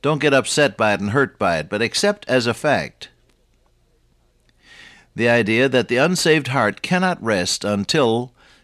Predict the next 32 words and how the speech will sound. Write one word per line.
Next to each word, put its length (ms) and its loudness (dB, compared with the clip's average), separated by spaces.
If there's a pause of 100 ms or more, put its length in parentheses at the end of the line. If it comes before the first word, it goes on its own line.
it 180 -4
is 160 0
organized 600 0
is 260 -4
in 180 -2
opposition 600 -4
to 80 -4
God. 440 -8 (1040)
That 200 0
is 160 -2
the 140 0
nature 580 -2
of 140 -6
the 100 -4
unsaved 560 -2
heart. 380 -8 (1300)
And 220 -4
so 340 0
you'll 240 2
find 380 0
opposition 720 -2
from 180 -8
time 240 -4
to 120 -8
time. 260 -4
But 340 -2
thank 380 -2
God, 360 -2
in 140 -4
answer 320 -2
to 100 -4
prayer, 540 -2